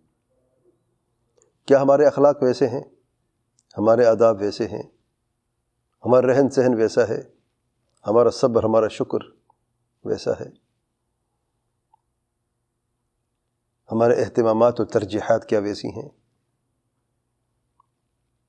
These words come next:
یہ سیرت صرف پڑھی نہیں جاتی، سیرت صرف زبان پر نہیں ہونی چاہیے،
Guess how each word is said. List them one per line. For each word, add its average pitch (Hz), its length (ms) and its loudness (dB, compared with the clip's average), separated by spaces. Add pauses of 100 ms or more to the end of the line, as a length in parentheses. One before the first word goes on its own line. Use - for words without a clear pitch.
(1600)
یہ 131 80 0
سیرت 131 320 2
صرف - 220 -6
پڑھی 120 200 0
نہیں 117 180 -2
جاتی، 101 280 -6 (1900)
سیرت 131 300 -2
صرف 120 160 -2
زبان 117 320 2
پر 123 140 -2
نہیں 127 160 -2
ہونی 101 220 -6
چاہیے، 95 380 -12